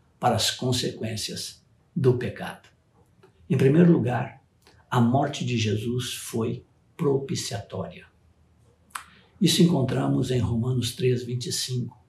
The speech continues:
Lá está escrito assim: "A quem Deus propôs no seu sangue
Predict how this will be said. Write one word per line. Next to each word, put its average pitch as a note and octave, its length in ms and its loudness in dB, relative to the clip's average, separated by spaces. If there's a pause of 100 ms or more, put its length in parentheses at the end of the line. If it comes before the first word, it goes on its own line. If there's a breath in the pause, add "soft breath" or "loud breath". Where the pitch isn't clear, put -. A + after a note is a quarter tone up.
(160)
Lá B2+ 120 -4
está A#2+ 180 -4
escrito B2+ 340 -6
assim: - 460 -8
"A A#2 100 -6
quem C3 300 -2
Deus D3+ 260 0
propôs A#2+ 800 -4 (240)
no B2 120 -2
seu E3+ 260 6
sangue B2 580 2